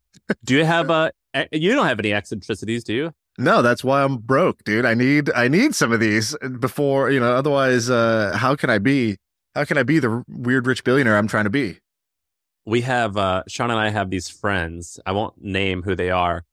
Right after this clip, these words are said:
Speaker 2: but they're, they're young guys. And the minute that they got, like, a mild amount of success, like, maybe five hundred thousand in revenue, they clearly had read, like, Naval's book on, like, charging by time or something like that.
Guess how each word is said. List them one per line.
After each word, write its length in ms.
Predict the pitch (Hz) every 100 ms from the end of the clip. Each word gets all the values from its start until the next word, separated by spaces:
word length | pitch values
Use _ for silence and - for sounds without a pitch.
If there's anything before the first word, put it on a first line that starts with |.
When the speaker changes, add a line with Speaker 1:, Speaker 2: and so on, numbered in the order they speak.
| _ -
Speaker 2:
but 120 | 104
they're, 180 | 107 101
they're 160 | 107
young 380 | 104 120 151 135
guys. 560 | 107 90 87 95 - - _
And 420 | 107 98 95 95 -
the 140 | 104
minute 500 | 110 110 147 196 214
that 160 | 165 151
they 160 | 139 135
got, 280 | 131 135 - _ _ _ _ -
like, 200 | 123 123
a 80 |
mild 540 | 127 117 117 123 131 113
amount 220 | 107 107
of 100 | 104
success, 640 | - 92 - 107 - - -
like, 140 | 104 - _ -
maybe 180 | 113 104
five 260 | - 98 101
hundred 180 | 107
thousand 340 | 101 98 101 98
in 120 | 92
revenue, 420 | 92 92 110 143 - _ _ _ _ _ _ -
they 540 | 107 120 120 113 110
clearly 520 | - - 170 208 185
had 200 | 135 147
read, 480 | 135 101 113 117 120 117
like, 220 | 101 101
Naval's 560 | 104 104 95 95 104 104
book 360 | 127 127 - _ -
on, 120 | 104
like, 180 | 98 90
charging 580 | - - 107 110 120 117 107 -
by 160 | 92
time 540 | 92 - 104 90 107 123
or 80 | 113
something 260 | - 123
like 140 | 113 107
that. 300 | 95 107 185